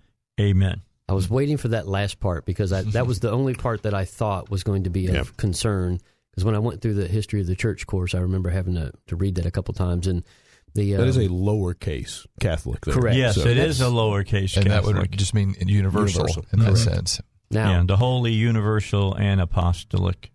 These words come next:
Speaker 1: Church.
Speaker 2: The,
Speaker 3: Apostolic.
Speaker 2: the,
Speaker 3: Mm-hmm.
Speaker 1: Apostolic,
Speaker 2: I agree with
Speaker 1: sorry.
Speaker 2: everything on that except for the intent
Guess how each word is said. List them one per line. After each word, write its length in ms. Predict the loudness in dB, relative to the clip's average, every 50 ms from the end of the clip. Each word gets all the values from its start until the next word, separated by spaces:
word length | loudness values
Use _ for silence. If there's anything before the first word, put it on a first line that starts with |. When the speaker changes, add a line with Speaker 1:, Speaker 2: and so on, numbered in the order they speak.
| _ _ -6
Speaker 1:
Church. 200 | -6 -4 -4 -2 0
Speaker 2:
The, 160 | 0 2 2
Speaker 3:
Apostolic. 460 | 2 0 0 0 -2 -2 -2 -2 -2
Speaker 2:
the, 220 | -2 0 0 0 -2
Speaker 3:
Mm-hmm. 120 | -2 -2 0
Speaker 1:
Apostolic, 600 | 0 0 2 0 0 -2 0 0 0 2 2 2 2
Speaker 2:
I 60 | 0
agree 200 | 0 0 0 2
with 180 | 2 2 2 2
Speaker 1:
sorry. 120 | 2 2
Speaker 2:
everything 420 | 0 0 0 -2 -2 -2 -2 -2 -2
on 280 | -2 -2 -2 0 0
that 160 | 0 -2 -2 -2
except 360 | -4 -4 -4 -4 -4 -4 -4
for 120 | -4 -2
the 180 | -2 0 -2 -2
intent 480 | -2 -4 -6 -4 -2 -2 -2 -2 -4